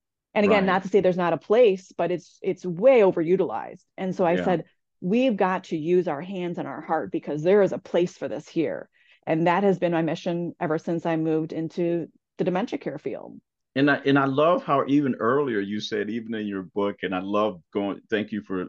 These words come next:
Speaker 2: letting us go down this journey, 'cause you said, you know, "Mario, even though this podcast is called Unarmored Talk, you know, I'm providing, uh, some armor,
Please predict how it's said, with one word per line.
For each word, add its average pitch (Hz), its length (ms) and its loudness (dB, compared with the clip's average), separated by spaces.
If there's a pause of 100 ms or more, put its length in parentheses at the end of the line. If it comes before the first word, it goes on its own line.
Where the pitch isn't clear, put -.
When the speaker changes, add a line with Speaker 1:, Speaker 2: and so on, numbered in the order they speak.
Speaker 2:
letting 87 300 -4
us 87 140 -4
go 90 180 -4
down 90 240 -2
this 92 140 -8
journey, 165 400 -2
'cause 101 180 -4
you 101 100 -2
said, 98 340 0
you 107 80 -4
know, 107 120 -2
"Mario, 104 600 0 (420)
even 185 260 0
though 170 200 4
this 147 180 0
podcast 127 680 -4
is 107 120 -12
called 123 340 -4
Unarmored 120 640 -4
Talk, 92 320 -6 (680)
you 113 180 -4
know, 98 280 -2 (380)
I'm 147 220 0
providing, 110 840 -4 (440)
uh, 87 120 -4
some - 300 -4
armor, 135 440 2